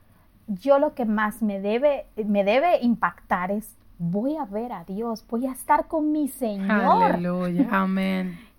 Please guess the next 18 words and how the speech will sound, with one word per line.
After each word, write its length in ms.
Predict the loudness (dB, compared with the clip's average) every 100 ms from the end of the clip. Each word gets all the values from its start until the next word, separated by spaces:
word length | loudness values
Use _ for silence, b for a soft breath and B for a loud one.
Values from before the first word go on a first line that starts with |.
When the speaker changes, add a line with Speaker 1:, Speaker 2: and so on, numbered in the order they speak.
| -2
Speaker 1:
Y, 440 | 0 2 0 -4 _ -20 -20 _
y 100 | 0
si 300 | 0 0 -2
tuviésemos 840 | 0 0 6 6 6 4 2 4
esa 260 | 6 6 6
perspectiva, 1040 | 4 2 4 -2 -2 0 2 2 4 2 -2 b b b b
que, 180 | -2 -2
que, 240 | 2 6 6 4 -8 4
que 80 |
vamos 240 | 4 6 2
a 20 |
estar 240 | 2 6
allá, 260 | 6 6 2
las 240 | 2 0
calles 440 | 2 2 4 2 2
de 180 | 2 2
oro, 520 | 2 4 2 0 -6
eh, 100 | -14